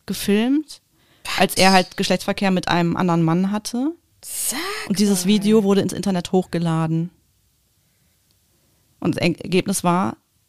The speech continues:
Speaker 1: dass der von der Brücke gesprungen ist und sich umgebracht hat. So, und sie sagt, in dem Telefonat mit meiner Mutter ist die Mutter wohl total ausgeflippt. Das heißt, sie hat diese ganze Geschichte von damals nochmal durchlebt.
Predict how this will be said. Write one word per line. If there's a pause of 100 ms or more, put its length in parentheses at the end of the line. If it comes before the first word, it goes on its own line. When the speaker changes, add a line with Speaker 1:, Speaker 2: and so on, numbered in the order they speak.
(140)
Speaker 1:
dass
der
von
der
Brücke
gesprungen
ist
und
sich
umgebracht
hat. (2250)
So,
und
sie
sagt,
in
dem
Telefonat
mit
meiner
Mutter
ist
die
Mutter
wohl
total
ausgeflippt.
Das
heißt,
sie
hat (260)
diese
ganze
Geschichte
von
damals
nochmal (100)
durchlebt.